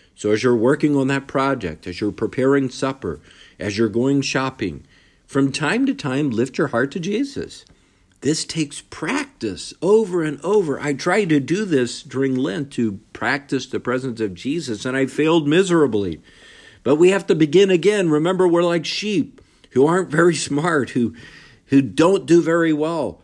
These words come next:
But be patient with yourself. Sheep don't learn very fast. We gotta keep practicing. Begin again, begin again, begin again. And then Venerable Bruno says, "Finish the action not abruptly,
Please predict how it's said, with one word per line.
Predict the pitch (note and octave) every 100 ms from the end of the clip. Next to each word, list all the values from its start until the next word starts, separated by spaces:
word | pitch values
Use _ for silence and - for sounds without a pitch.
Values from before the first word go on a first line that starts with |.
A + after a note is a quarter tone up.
| _ _ -
But | C#3
be | D3+ F3+
patient | - F#3 G#3 - D3+
with | A#2+ -
yourself. | A2+ - - F2 C#2 - - _ _ _ _ -
Sheep | - D#3 D#3
don't | D#3+ B2
learn | C3 D#3+ F#3
very | A#2 G#2+
fast. | F2 - E2+ D#2+ -
We | A2+
gotta | B2+ D#3+
keep | C#3+ E3 - -
practicing. | - C3+ C#3+ C3 A2 G#2+ G2
Begin | F2 F#2+ C3 D#3
again, | C#3 A#2+ F2+
begin | F#2 A#2+ C3+
again, | C3 A#2+ G2
begin | F2 F#2+ A2+
again. | A#2+ G2 A2+ E2 C#2+ _ _ _ _ - -
And | D3+ C#4
then | F4+ A#3+
Venerable | F#3 E3+ D#3 C3+ A#2+ A2+
Bruno | A2 D#3+ F3 A2+
says, | - G#2 G2+ C3+ - -
"Finish | - D4 F4 B3+
the | - C3+
action | B2+ B2+ - C3+ A#2+ -
not | F2 A2+ F3 G#3+ -
abruptly, | C3 A2 F#2 A#2 G3 D4 - G2+ F2+ E2+ F#2+